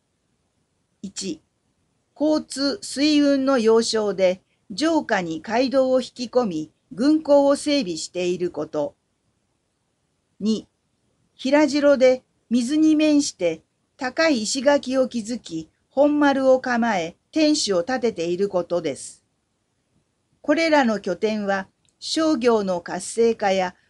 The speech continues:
物流体制の整備を通じて、将来の戦いに備えた物資の補給などの充実を図ったものとみられ、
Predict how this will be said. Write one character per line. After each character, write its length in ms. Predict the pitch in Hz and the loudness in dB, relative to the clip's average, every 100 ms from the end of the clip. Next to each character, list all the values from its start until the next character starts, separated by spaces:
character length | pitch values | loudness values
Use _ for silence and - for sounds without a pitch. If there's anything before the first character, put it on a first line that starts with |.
| _ | _
物 320 | 185 220 302 302 | -8 -6 -2 0
流 220 | 320 311 | 0 2
体 280 | 294 294 294 | 2 2 2
制 240 | 247 208 | 0 0
の 140 | 185 | -2
整 280 | - 277 269 | -2 2 2
備 180 | 208 185 | 0 -4
を 100 | 165 | -4
通 240 | - 214 | -6 -8
じ 180 | 165 160 | -8 -10
て、 260 | 143 156 - _ _ _ | -8 -8 -10 _ _ _
将 320 | - 320 311 | -6 0 2
来 200 | 285 220 | 2 2
の 140 | 180 165 | -2 -6
戦 480 | 190 202 240 247 247 | -6 -4 -2 -2 0
い 60 | |
に 140 | 240 233 | 0 -2
備 400 | 240 233 240 196 | -4 -2 -2 -4
え 40 | |
た 260 | - 156 - _ _ | -6 -10 -10 _ _
物 200 | 220 339 | -6 -4
資 220 | - 226 196 | -4 -6 -4
の 120 | 175 | -4
補 200 | 202 196 | -4 -6
給 280 | 254 285 285 | -4 -2 0
な 140 | 285 | 0
ど 140 | 247 | 0
の 160 | 208 170 | -2 -4
充 220 | 214 247 | -4 -4
実 340 | 226 226 233 233 | -6 -6 -2 -2
を 60 | |
図 100 | 233 | -2
っ 260 | 233 285 262 | -2 -2 -2
た 140 | 220 | -4
も 140 | 196 190 | -4 -4
の 120 | 190 | -6
と 160 | 156 | -6
み 120 | 160 165 | -8 -4
ら 160 | 180 | -4
れ、 240 | 160 156 | -4 -6